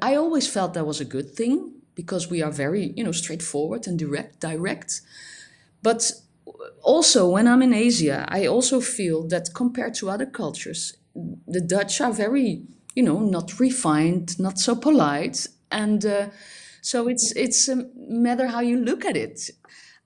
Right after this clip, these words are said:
Um, I don't think it, it's more open to creativity in that sense. I mean, every culture has its rich heritage, and, um, and there's always creativity.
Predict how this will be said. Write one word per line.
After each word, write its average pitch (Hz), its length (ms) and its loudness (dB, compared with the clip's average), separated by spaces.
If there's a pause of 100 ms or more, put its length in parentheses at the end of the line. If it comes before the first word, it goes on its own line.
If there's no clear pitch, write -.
(140)
Um, 185 680 -4 (460)
I 240 120 -8
don't 311 260 -4
think 233 520 -2
it, - 320 -14
it's - 320 -6
more 170 580 -4
open 165 360 -4
to 160 140 -8
creativity 135 840 -10
in 131 120 -2
that 127 200 -4
sense. 123 380 -2
I - 60 -10
mean, 156 200 0
every 180 240 -2
culture 139 500 -10
has 147 260 -6
its - 280 -4
rich 147 300 -2
heritage, 143 800 -4 (1700)
and, 135 260 0
um, 131 220 -2
and 143 120 2
there's 170 200 0
always 185 300 2
creativity. 135 720 -4